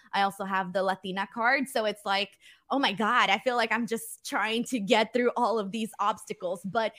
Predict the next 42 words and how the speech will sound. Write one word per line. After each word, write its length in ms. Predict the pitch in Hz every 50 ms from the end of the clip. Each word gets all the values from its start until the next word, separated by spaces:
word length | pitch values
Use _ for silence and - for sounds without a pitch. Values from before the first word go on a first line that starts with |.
| - - - - - -
uh, 120 | 220 208 - 202
I 80 | 233 -
feel 140 | - 269 262
for 120 | 262 262 247
the 80 | 240
most 260 | 233 214 208 208 -
part, 260 | - 202 196 190 170 - -
uh, 140 | 185 175 170
people 280 | - 214 214 - 208
like 120 | 196 180 180
Grapple 300 | 190 170 175 185 185 165
Geekery 360 | 175 175 - 180 180 180 175
are 100 | 170 170
definitely, 680 | - 180 170 - - 180 165 113 123 156 151 151 147 - -
uh, 140 | 135 104 85 - - -
I 60 | 269
guess 200 | 285 392 - -
you 60 | 339
can 160 | 339 311 277
say 200 | - - 254 247
connecting, 540 | - 269 240 208 190 190 - - 226 226 240
because 280 | 226 233 - 269 262 262 - -
I 140 | 254 269 -
feel 180 | - 339 339 349
like 200 | 339 349 339 254 - _ _ _ _ _ _ _ _ -
who 100 | 349 392 392
the 60 | 403
hell 120 | 370 381
cares 340 | - - 359 359 359 277 220
what 300 | 233 240 285 285 269 -
you 140 | 320 277 262
are, 200 | 262 262 269 254
what 180 | 240 240 -
your 60 | 254 214
background 440 | 233 220 226 - 226 190 190 170
is? 140 | 180 185 196
If 80 | 208 214
you're 120 | 226 233
not 160 | 247 240 233
a 40 | 254
shitty 280 | 240 - 247 226 226 -
person, 460 | 214 190 208 226 - 285 302 311